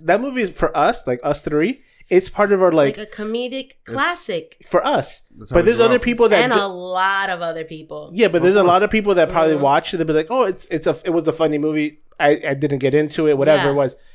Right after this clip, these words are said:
Speaker 1: But they watch this one, it's like, "Oh, it's a lot. It's different, but I'm still
Speaker 2: Yeah.
Speaker 1: getting the same vibes." But the, at the end of the day, it wasn't a great movie,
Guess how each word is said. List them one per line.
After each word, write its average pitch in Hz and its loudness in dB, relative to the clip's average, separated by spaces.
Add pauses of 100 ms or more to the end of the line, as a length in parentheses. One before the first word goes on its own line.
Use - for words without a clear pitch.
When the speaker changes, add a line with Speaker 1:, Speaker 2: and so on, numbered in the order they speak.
(160)
Speaker 1:
But 147 2
they 160 2
watch 143 -2
this 269 -4
one, 185 0
it's 160 -4
like, 160 0
"Oh, 214 4
it's 185 -2
a 156 4
lot. 160 2
It's 139 -14
different, 214 -2
but 147 4
I'm 143 2
still 165 2
Speaker 2:
Yeah. 160 -4
Speaker 1:
getting 165 0
the 147 -4
same 143 -4
vibes." 156 2 (680)
But 156 0
the, 160 -4
at 151 2
the 175 2
end 202 2
of 185 0
the 180 2
day, 175 -2
it 170 2
wasn't 214 2
a 143 0
great 131 -4
movie, 180 -4